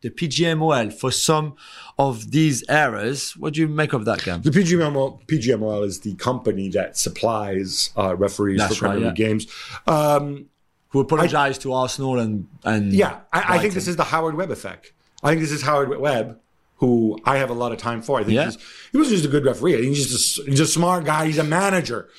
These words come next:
Speaker 2: He comes in and he realizes he, he's taken over, uh, the referees, and he says, "You know what? If we make mistakes, let's admit it.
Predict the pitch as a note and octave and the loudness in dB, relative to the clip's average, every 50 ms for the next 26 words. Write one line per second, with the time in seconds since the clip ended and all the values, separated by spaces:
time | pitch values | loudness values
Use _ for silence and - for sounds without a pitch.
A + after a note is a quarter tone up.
0 | - - _ - G#3+ A3+ A#3 A#3+ A3 F3+ C3+ C#3 C3 D#3+ G#3+ A3+ - - D3 D3+ | -20 -8 _ 0 2 4 4 4 2 2 2 2 2 0 0 -4 -4 0 2 2
1 | D#3 F3+ F#3 F3 E3 D3+ C#3+ C3 B2 A#2 A#2+ D3+ D#3 D3 D#3 D3 D3 C#3+ A#2+ - | 4 4 4 4 4 4 4 2 0 0 -2 -2 -2 -2 -2 -2 -2 -4 -4 -2
2 | - D3+ D3+ D3 D#3 C#3+ C#3 C#3 B2 C3 B2+ A#2+ A2 - - C3 A#2 G#2+ G#2 A2 | 0 0 0 0 0 0 2 2 2 2 2 0 0 -2 -2 0 0 0 2 0
3 | A2+ G#2 - G#2+ G2+ G#2 C3+ E3+ E3+ - - - - - - - - D3+ D#3 D#3 | 0 0 0 0 2 2 2 0 -2 -6 -14 -20 -20 -12 -4 0 2 2 4 2
4 | D3+ C3+ D#3+ F#3 G#3 G3+ F3 F3 G#3 A#3+ - - _ _ _ _ _ _ _ _ | 2 2 2 2 2 4 2 2 0 -2 -6 -14 _ _ _ _ _ _ _ _
5 | - - G3+ G#3 G#3 F#3 D#3 E3+ D#3 - C#3 B2 E3 - - - - - - - | -2 0 2 4 2 2 2 0 0 2 2 2 2 0 -4 -10 -14 -10 -4 0
6 | A2+ B2 B2 A#2+ - F3+ F#3 C4 B3+ C#3+ G#2+ - - - | 2 2 2 2 2 2 4 4 2 2 0 -4 -6 -18